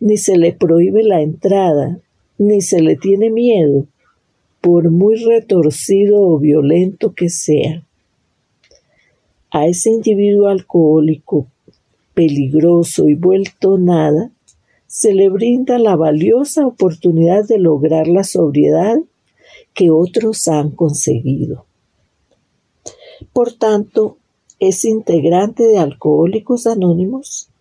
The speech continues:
desde el momento en que él lo diga. Cuenta la historia que para establecer esta tercera tradición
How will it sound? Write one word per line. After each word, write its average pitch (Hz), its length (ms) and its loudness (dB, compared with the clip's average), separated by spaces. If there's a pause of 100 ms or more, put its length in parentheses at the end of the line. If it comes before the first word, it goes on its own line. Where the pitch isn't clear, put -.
(420)
desde 160 400 0
el 151 80 0
momento 170 800 -2 (100)
en 180 180 0
que 156 280 0
él 190 120 0
lo 208 160 2
diga. 147 460 -2 (2250)
Cuenta 262 340 0
la 269 120 2
historia 180 560 -2
que 175 140 -2
para 160 280 -2
establecer 151 800 0
esta 226 340 -6
tercera 175 800 0
tradición 160 920 -2